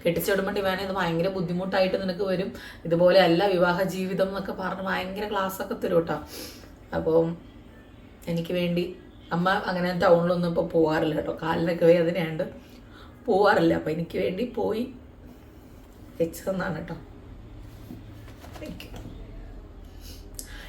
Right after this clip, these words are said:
ഇപ്പം സത്യം പറഞ്ഞാൽ ഞാൻ കല്യാണം കഴിഞ്ഞ് വന്നെന്ന് ഇവരെന്നെ ആക്കിയിട്ട് പോണൊരു, ഏഹ്, മൊമെന്റ് ഉണ്ടല്ലോ. അപ്പോൾ ഇവരെല്ലാവരും പറഞ്ഞു,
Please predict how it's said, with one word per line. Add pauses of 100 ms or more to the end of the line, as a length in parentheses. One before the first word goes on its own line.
(100)
ഇപ്പം
സത്യം
പറഞ്ഞാൽ (1040)
ഞാൻ (260)
കല്യാണം
കഴിഞ്ഞ്
വന്നെന്ന് (140)
ഇവരെന്നെ
ആക്കിയിട്ട്
പോണൊരു, (200)
ഏഹ്,
മൊമെന്റ്
ഉണ്ടല്ലോ.
അപ്പോൾ
ഇവരെല്ലാവരും
പറഞ്ഞു,